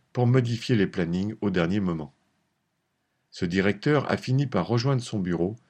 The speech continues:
et, sous le contrôle d'une trentaine de salariés, a téléphoné à son chef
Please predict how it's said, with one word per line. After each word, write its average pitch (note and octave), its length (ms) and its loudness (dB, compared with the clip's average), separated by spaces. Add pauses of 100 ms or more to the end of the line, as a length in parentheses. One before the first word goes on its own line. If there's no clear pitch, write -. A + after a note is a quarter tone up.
(260)
et, C3 220 2
sous - 180 -4
le F#2+ 120 0
contrôle A2+ 460 0
d'une F2 180 -4
trentaine A#2+ 440 0
de D#2+ 80 -6
salariés, E2+ 560 -2 (300)
a F#3 80 -2
téléphoné C3 560 2
à - 80 4
son F2+ 200 -6
chef C3+ 440 -2